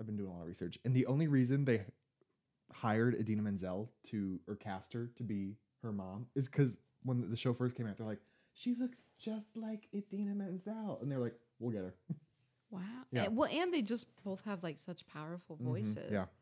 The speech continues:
Speaker 1: We only have one quote for this episode is, <laughs> "I sound like someone put tap shoes on a horse and shot it."
Speaker 2: Dang.
Speaker 1: That was Artie.
Speaker 2: Yo.
Speaker 1: And then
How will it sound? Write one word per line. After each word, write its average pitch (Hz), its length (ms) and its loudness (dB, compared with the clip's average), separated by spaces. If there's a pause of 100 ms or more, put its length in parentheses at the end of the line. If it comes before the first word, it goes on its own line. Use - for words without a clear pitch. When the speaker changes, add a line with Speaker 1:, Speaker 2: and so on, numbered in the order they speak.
(720)
Speaker 1:
We 147 120 8
only 160 100 10
have 151 140 8
one 127 260 8
quote 117 300 4
for 113 60 0
this 101 120 -2
episode 110 500 2
is, 95 420 2 (500)
<laughs> - 580 -10
"I 147 100 8
sound 151 340 10
like 175 160 8
someone 151 300 8
put 151 260 6
tap 131 280 6
shoes 151 200 6
on 127 100 8
a 120 60 8
horse 139 360 6
and 131 120 6
shot 123 420 10
it." 101 200 4 (560)
Speaker 2:
Dang. 180 300 0
Speaker 1:
That 117 120 10
was 120 120 6 (100)
Artie. 101 360 2 (500)
Speaker 2:
Yo. 82 640 -10 (560)
Speaker 1:
And 139 120 2
then 123 300 2